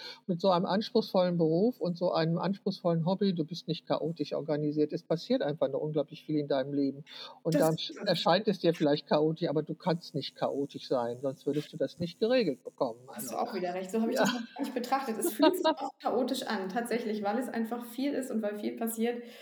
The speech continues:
Speaker 2: und meine Lebenswelt sehr intensiv ist.
Speaker 1: Ja, wie war, was waren das denn für Bücher letztes Wochenende?
Speaker 2: Ähm, das Endorphin-Prinzip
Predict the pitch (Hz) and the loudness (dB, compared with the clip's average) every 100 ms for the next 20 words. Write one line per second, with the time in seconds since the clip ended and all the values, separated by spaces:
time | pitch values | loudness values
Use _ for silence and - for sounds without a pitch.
0 | - 240 233 226 202 214 220 240 202 180 | -6 2 4 4 2 2 2 2 0 0
1 | 185 185 185 180 208 214 214 214 220 - | 0 0 -2 -2 -4 -2 -2 0 0 -2
2 | - 220 - - - 196 180 233 233 277 | -4 -6 -8 -10 2 2 6 4 6 4
3 | 226 - 339 330 - 170 165 143 143 - | 4 4 4 4 4 2 0 2 0 2
4 | 156 143 - 151 - 151 156 143 165 247 | 2 2 -2 -6 -4 -4 -2 0 0 0
5 | 302 _ _ - - - - _ 240 247 | -2 _ _ -12 -10 -16 -20 _ -2 -2
6 | 247 240 233 233 233 233 233 226 220 220 | 0 -2 -2 -4 -2 0 0 -4 -4 -4
7 | 220 226 214 214 214 262 - 330 339 427 | 0 0 0 -2 -2 -2 -4 -4 -2 -2